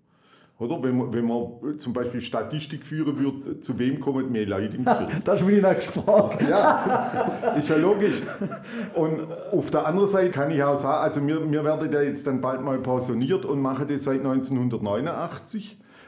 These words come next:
Speaker 1: und haben eigentlich nie, ähm, das als Problem empfunden. Das hängt aber auch damit zusammen, dass wir,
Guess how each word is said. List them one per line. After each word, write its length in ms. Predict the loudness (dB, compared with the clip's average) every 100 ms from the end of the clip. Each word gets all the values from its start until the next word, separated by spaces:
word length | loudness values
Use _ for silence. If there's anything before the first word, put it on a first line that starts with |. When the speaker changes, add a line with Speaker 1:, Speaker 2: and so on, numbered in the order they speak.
| -4
Speaker 1:
und 160 | -2
haben 220 | 0 0
eigentlich 760 | -2 -2 -2 0 0 0 -2 -4
nie, 520 | -2 0 0 0 -2 -12 -20 _ -6
ähm, 420 | -2 -2 -2 -6 -10 -4
das 440 | 0 0 -2 -10 -18 _ _ _
als 280 | -4 -4 -4
Problem 680 | -6 -2 2 2 0 -6 -6
empfunden. 560 | -4 -4 -4 -2 -2 -2
Das 180 | -2
hängt 220 | -2 -2 -2
aber 240 | -2 -2
auch 100 | -2
damit 340 | 0 -2 -2
zusammen, 300 | -2 -2 -2
dass 260 | 0 -2 0
wir, 260 | 0 -2